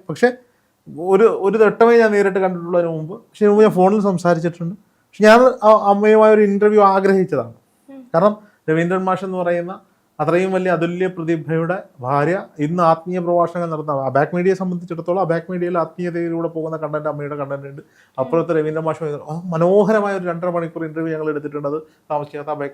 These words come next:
Speaker 1: മീഡിയയിലും മറ്റനുബന്ധ ചാനലുകളായിട്ട് വരും" എന്നുള്ളതാണ്. അപ്പോൾ ഇത്തരത്തിൽ കണക്ഷൻസ് നമുക്ക് പലയിടത്തും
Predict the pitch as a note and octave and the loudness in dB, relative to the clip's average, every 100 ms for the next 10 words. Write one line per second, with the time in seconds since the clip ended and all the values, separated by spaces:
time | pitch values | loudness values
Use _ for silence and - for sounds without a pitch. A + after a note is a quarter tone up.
0 | C#3 C#3 C#3 C#3 C3 C3+ C3+ C3 C3+ C3 | -12 -10 -10 -12 -16 -16 -16 -12 -10 -10
1 | C3+ C3+ C#3 C#3+ C#3+ - _ - C#3+ C3 | -10 -10 -4 -4 -4 -8 _ -8 -4 -2
2 | A#2 B2+ F#3+ F3+ - B3+ A#3+ B3 A#3+ G#3+ | -4 -4 -6 -6 -2 2 4 4 4 4
3 | G3+ A3 G3 G3+ F#3+ F#3+ F#3 F3+ E3+ F#3+ | 4 0 -2 -2 -2 -4 -4 -4 -6 -12